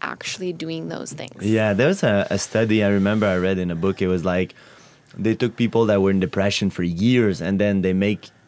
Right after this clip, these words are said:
Speaker 2: uh, them repeat for twenty minutes in front of a mirror, "I'm happy, I'm happy, I'm happy." And at the
Speaker 1: Mm-hmm.
Speaker 2: end, nobody was depressed again.
Speaker 1: Mm-hmm.
Speaker 2: Like, it just changed their whole mood and perception, because those words are powerful. And then, of course, as you said,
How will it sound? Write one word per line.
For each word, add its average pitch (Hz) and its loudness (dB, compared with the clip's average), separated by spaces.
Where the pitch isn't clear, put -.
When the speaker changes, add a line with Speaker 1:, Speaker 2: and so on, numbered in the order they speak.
Speaker 2:
uh, 90 -2
them 104 0
repeat 101 0
for 95 -4
twenty 104 0
minutes 98 2
in 92 -2
front 98 -2
of 82 -4
a 85 -4
mirror, 92 0
"I'm 101 0
happy, 95 -2
I'm 92 -2
happy, 98 -2
I'm 85 -2
happy." 98 -2
And 92 0
at 95 -2
the 98 0
Speaker 1:
Mm-hmm. 95 2
Speaker 2:
end, 117 0
nobody 107 2
was 101 2
depressed 95 0
again. 90 0
Speaker 1:
Mm-hmm. 196 -6
Speaker 2:
Like, 113 2
it 110 0
just 110 -2
changed 110 0
their 104 2
whole 104 2
mood 107 2
and 95 0
perception, 101 -2
because 98 -2
those 113 2
words 107 2
are 95 0
powerful. 95 0
And 110 2
then, 131 2
of - -6
course, 113 -2
as 95 0
you 85 -6
said, 101 0